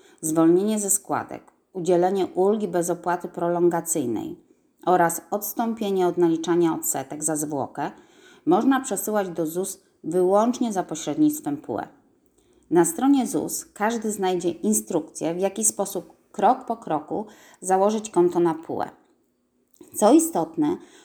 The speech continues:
profil na pue zus można założyć bez konieczności wychodzenia z domu przez bankowość elektroniczną, profil zaufany czy przy użyciu podpisu kwalifikowanego, ale także tradycyjnie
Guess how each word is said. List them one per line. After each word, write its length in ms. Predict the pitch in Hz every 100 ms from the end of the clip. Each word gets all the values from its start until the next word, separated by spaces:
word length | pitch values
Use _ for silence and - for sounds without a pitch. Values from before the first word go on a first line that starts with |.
| _
profil 400 | - 185 214 247
na 100 | 208
pue 300 | 175 196 175
zus 400 | 151 147 160 208
można 340 | 196 175 185 175
założyć 440 | 175 185 170 160
bez 240 | 156 214 -
konieczności 680 | 254 220 - 185 170 -
wychodzenia 520 | 160 156 156 165 156 147
z 80 |
domu 380 | 143 131 127 170 - - - _
przez 200 | - 202
bankowość 540 | 175 175 175 226 208 156
elektroniczną, 920 | 165 - 151 131 - - 139 160 240
profil 440 | - 208 233 240
zaufany 720 | 185 170 156 - 147 131 - 240
czy 120 | - 226
przy 180 | -
użyciu 360 | 220 175 202 202
podpisu 500 | - 175 180 165 170
kwalifikowanego, 1040 | 156 - 175 160 165 160 151 151 123 - - _ - - - _
ale 220 | 311 330
także 420 | 311 202 190 175 170 -
tradycyjnie 880 | - 202 214 214 214 185 180 170 175